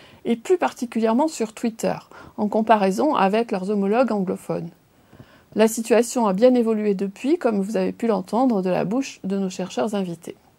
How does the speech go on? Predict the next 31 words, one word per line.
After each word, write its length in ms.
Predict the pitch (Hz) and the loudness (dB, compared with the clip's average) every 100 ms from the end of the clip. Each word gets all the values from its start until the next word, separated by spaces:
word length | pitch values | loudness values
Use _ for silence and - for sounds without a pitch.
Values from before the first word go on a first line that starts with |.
| _ _ _ _ _ 233 | _ _ _ _ _ -4
Monsieur 240 | 269 330 | 2 4
Restagno 500 | 302 302 277 277 320 | 4 4 4 4 4
m'a 160 | 269 233 | 4 2
transmis, 540 | 247 233 - 302 370 - | -2 -4 -2 -2 -2 -2
euh, 200 | 202 202 | 0 0
aussi 400 | 208 214 - 311 | -2 -4 -4 -2
un 100 | 311 | 0
article 540 | 208 - - 311 262 226 | 0 -2 -10 -6 -2 0
paru 340 | 262 262 320 | 0 2 0
dans 140 | 240 | 0
une 240 | 220 226 214 | -2 0 0
revue 260 | 233 247 | 0 0
internationale 720 | 269 233 214 220 214 220 233 262 | 0 2 2 0 -2 -2 0 2
à 120 | 208 | 2
comité 420 | - 220 220 - | 0 0 0 0
de 100 | 269 | 2
lecture, 520 | 208 202 - 269 349 - - - - - | 2 0 -6 -4 -4 -6 -20 -20 -20 -14
qui 140 | - 269 | -6 -6
sera 260 | - 262 | 0 2
mis 180 | 262 269 | 4 4
à 80 | 214 | 4
votre 300 | 220 220 202 | 2 -2 -6
disposition 800 | 196 - 208 190 185 - 269 - - | -6 -4 -4 -4 -6 -4 -6 -6 -2
avec 320 | 220 240 240 | 0 2 0
les 100 | 214 | 0
références 720 | 196 196 190 185 262 - - - - - - | -2 -2 -4 -4 -6 -6 -16 -20 -20 -16 -2
Malik 480 | 214 220 233 226 - | 0 2 2 -2 -6
et 80 | - - - | -8 -8 0
al, 400 | 190 226 277 240 - - _ _ - | 6 6 4 0 -6 -20 _ _ -6
International 720 | 220 220 226 226 226 233 - 208 | -4 -2 -2 -2 0 -2 -2 -4
Journal 560 | 220 220 240 277 302 | -4 -2 0 0 0